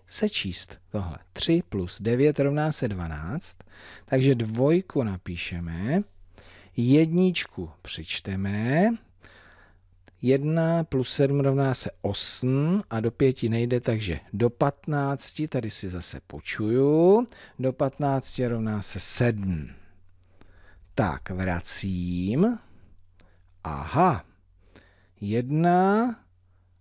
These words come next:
a kolik chybí do čtyř, ale má to být šest, tak to asi ne. Tohle bude čtrnáct, takže těch čtrnáct zmenším o šest, to je osm a mám tady ještě jednu přičtenou, takže sedm.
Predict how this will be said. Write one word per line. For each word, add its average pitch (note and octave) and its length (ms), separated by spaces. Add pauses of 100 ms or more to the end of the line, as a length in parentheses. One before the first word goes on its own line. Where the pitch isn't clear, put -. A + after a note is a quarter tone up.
(180)
a F#2 140
kolik E3+ 460
chybí E3 680 (140)
do A#2 180
čtyř, - 420
ale D3 180
má C#3 200
to C#3+ 160
být C3+ 300 (200)
šest, - 520
tak - 260
to - 300
asi B2+ 380
ne. E2 200 (480)
Tohle E3+ 360
bude F#3 260
čtrnáct, F2+ 1400 (320)
takže B2 280
těch E3 200
čtrnáct D3 760
zmenším A#2+ 840
o G2 120
šest, D3 520
to - 100
je A#2 160
osm E3 600
a B2 80
mám B2+ 280
tady D3+ 220
ještě C#3 380
jednu C#3+ 320
přičtenou, C3+ 680
takže A2 340
sedm. D#2+ 640